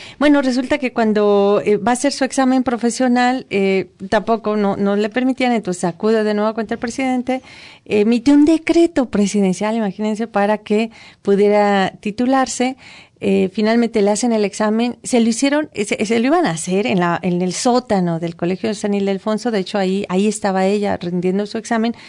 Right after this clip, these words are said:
cuando llega la, la carroza, la car-, el carruaje, el demás de Porfirio Díaz y Carmelita, y, y llega, eh, entonces claro, cuando se dan cuenta que llega el presidente a presenciar el, el examen profesional de Matilde,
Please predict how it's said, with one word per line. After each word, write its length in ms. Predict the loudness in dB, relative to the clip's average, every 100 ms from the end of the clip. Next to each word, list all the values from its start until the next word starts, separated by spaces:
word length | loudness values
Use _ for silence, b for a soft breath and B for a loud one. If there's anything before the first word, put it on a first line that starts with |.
| B B -2
cuando 560 | 2 2 2 0 0
llega 320 | 0 0 2
la, 320 | 2 2 0 -2
la 180 | -4 -2
carroza, 420 | -2 -2 -4 -4
la 140 | -4 -4
car-, 260 | -6 -6 -6
el 180 | -6
carruaje, 580 | -6 -8 -8 -8 -6 -4
el 260 | -4 -6 -6
demás 360 | -4 -2 -2
de 160 | 0 -2
Porfirio 460 | -2 -4 0 2 4
Díaz 360 | 2 2 -2
y 80 | -6
Carmelita, 720 | -4 -2 0 -2 -2 -2 -2
y, 260 | 0 -2 -4 B B B B
y 140 | -4 0
llega, 500 | 0 2 2 0 -2
eh, 60 | -6
entonces 420 | -2 0 2 0 -2
claro, 240 | -2 0
cuando 240 | 0 0 -2
se 160 | 0
dan 160 | 0 0
cuenta 240 | -2 -4
que 120 | -2 0
llega 140 | -2
el 80 | -4
presidente 400 | -6 -2 -2 -2
a 80 | -2
presenciar 540 | -2 -2 -2 0 0
el, 320 | 0 -2 -6
el 320 | -8 -4 -2 -4
examen 460 | -4 -2 0 -2
profesional 640 | -4 -6 -8 -4 -2 -2 -2
de 100 | -4
Matilde, 520 | -4 -4 -4 -4